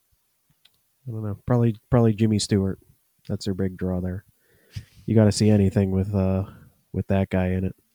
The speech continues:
Uh, yeah, I don't know. It's, it's like, uh, this feels like the one that is hard for me to, like,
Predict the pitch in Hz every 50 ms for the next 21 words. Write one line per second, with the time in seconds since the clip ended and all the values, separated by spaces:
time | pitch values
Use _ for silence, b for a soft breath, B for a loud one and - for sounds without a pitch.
0 | _ _ _ _ _ _ _ _ _ _ _ _ _ _ _ _ - 104 110 110
1 | 113 113 110 110 - - _ _ _ _ _ _ - 135 147 139 - 131 131 135
2 | 135 127 113 - - - - _ _ - - 113 - - - - - 117 - -
3 | 160 - 147 - - - - - - - _ _ _ _ - 131 - - 190 190
4 | 190 190 - - 139 135 135 131 123 117 113 113 113 110 104 110 110 107 110 104
5 | - 104 107 104 98 101 98 98 -